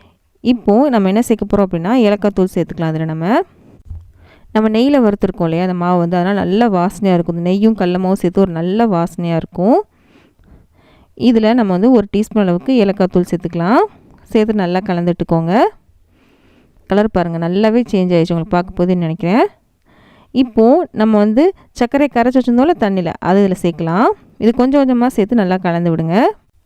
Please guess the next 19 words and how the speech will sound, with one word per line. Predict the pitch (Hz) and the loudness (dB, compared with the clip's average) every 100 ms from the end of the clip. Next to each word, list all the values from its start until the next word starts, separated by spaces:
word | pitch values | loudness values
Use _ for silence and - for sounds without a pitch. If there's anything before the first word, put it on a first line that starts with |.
| _ _ 202 | _ _ 0
எல்லா | 240 330 214 | 2 2 0
தண்ணியும் | 247 247 277 196 | 0 2 4 4
ஒரே | 214 269 | 4 2
டைம்ல | 233 208 202 | 2 0 0
சேர்த்துட்டோம் | 196 202 220 | 0 0 0
அப்படின்னா | 208 196 233 | 0 0 0
நல்லா | 214 - | -2 0
பொங்கி | 196 220 233 190 | 0 0 0 0
வந்துரும், | 170 175 208 190 | 0 -2 0 0
வேஸ்ட் | 196 - | 0 -2
ஆயிரும். | 170 165 | -2 0
அதனால | 170 175 | -2 -2
தான் | 254 | 0
கொஞ்சம் | 202 190 | 0 2
கொஞ்சமா | 185 202 185 | 0 -2 -2
தண்ணி | 165 - | -4 -4
சேர்க்குறோம். | 165 175 156 | -6 -4 -4
அப்படி, | 165 262 440 _ _ - - | 0 0 0 _ _ -20 -18
இப்படி | - | -4